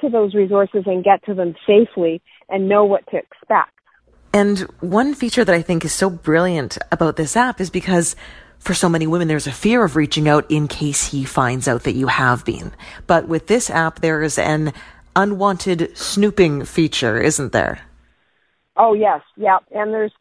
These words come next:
Speaker 1: lots of safety fe-, features. There's instructions on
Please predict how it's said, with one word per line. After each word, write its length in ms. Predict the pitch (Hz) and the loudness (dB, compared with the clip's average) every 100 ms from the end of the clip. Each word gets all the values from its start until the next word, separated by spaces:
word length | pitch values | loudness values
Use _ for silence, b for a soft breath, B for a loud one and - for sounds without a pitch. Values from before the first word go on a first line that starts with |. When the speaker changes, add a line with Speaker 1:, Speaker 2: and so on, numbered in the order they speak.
| b b - | b b -2
Speaker 1:
lots 280 | 220 220 - | 2 2 2
of 120 | 233 - | -2 2
safety 360 | 190 185 190 - | 0 0 -4 0
fe-, 160 | - - - | -2 -2 0
features. 480 | 208 - - - 170 - | 0 2 0 0 0 2
There's 240 | 190 185 - _ _ - | 4 4 -2 _ _ -8
instructions 800 | 196 - - 196 - - 214 208 | -8 -6 -2 -2 -4 -6 -6 -2
on 280 | 185 170 175 | -2 -2 -8